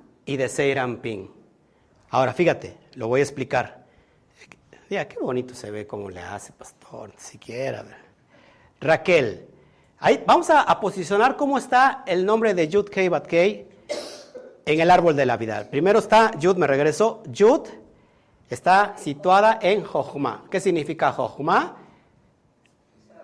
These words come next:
Sabiduría, sabiduría. La parte derecha del árbol de la vida. Después tenemos la letra Hei.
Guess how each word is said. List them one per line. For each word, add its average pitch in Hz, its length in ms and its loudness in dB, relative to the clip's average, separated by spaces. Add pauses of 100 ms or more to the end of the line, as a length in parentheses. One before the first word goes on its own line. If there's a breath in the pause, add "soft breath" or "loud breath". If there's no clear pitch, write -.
Sabiduría, 156 1600 2
sabiduría. 143 1080 2 (560 soft breath)
La 117 300 -6
parte 175 760 2
derecha 131 760 -4
del 110 160 -6
árbol 127 340 -2
de 117 100 -6
la 110 140 -4
vida. 110 380 -6 (420 soft breath)
Después 190 300 -2
tenemos 196 720 2
la 127 240 -4
letra 151 600 -4
Hei. 127 560 -2